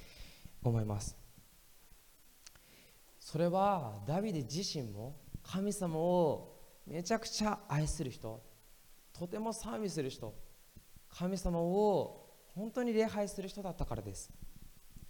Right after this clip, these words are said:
神様に対する熱量はとてつもなく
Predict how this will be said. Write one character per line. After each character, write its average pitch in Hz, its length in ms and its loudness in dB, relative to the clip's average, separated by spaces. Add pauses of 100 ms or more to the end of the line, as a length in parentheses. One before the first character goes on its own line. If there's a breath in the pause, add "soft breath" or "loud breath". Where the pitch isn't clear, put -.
(220 loud breath)
神 180 220 4
様 190 180 2
に 180 80 4
対 175 180 6
す 175 140 2
る 196 100 10
熱 156 320 4
量 196 140 8
は 185 100 6
と 180 160 -4
て 214 140 0
つ 220 160 -6
も 226 100 0
な 240 140 -2
く 131 180 -4